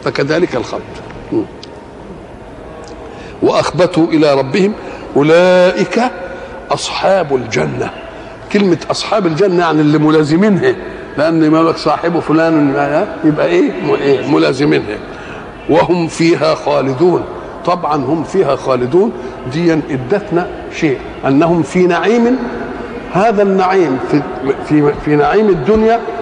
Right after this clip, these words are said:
زي ما قلنا إن مرة تخاف أن يفوتك النعيم، ومرة تخاف إنك أنت تفوت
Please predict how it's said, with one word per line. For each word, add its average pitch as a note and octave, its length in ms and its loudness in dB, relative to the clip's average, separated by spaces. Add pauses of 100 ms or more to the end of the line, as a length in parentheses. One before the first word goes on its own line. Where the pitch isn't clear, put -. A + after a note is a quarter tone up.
(160)
زي D#3+ 260 2
ما E3 100 4
قلنا A3 380 2 (400)
إن D#3 180 2
مرة F3 320 0
تخاف - 460 -4
أن D3+ 160 2
يفوتك D3 540 -2
النعيم، C3 460 0 (2000)
ومرة A3+ 880 2
تخاف G#3 420 0
إنك F#3+ 320 0
أنت B3 260 2
تفوت C#4+ 760 0